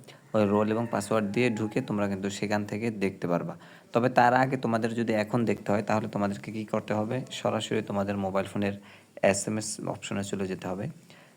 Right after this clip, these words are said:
এসএমএস অপশনে গিয়ে তোমরা এখানে যখন এসএমএস অপশনে আসবা,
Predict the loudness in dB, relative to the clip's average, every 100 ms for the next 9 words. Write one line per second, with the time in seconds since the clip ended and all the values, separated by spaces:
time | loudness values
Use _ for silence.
0 | -6 -2 0 0 0 0 -2 -2 -2 0
1 | 0 0 0 0 2 0 0 -2 -2 -4
2 | -10 -20 -20 -20 -20 _ _ _ -16 -16
3 | -4 0 2 2 0 -2 -4 -4 0 0
4 | 0 -2